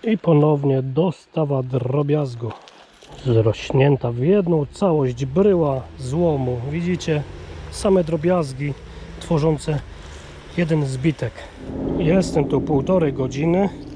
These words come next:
i widzicie, sam drobiazg non-stop.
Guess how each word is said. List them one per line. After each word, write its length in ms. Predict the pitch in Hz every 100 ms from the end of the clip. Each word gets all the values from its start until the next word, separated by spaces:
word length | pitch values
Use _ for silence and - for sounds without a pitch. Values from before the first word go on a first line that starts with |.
| - - - - - - - - -
i 60 |
widzicie, 440 | 156 165 165 127 120
sam 340 | - 208 196
drobiazg 580 | 143 160 156 165 147 - - - - - - - -
non-stop. 560 | 156 156 - - 160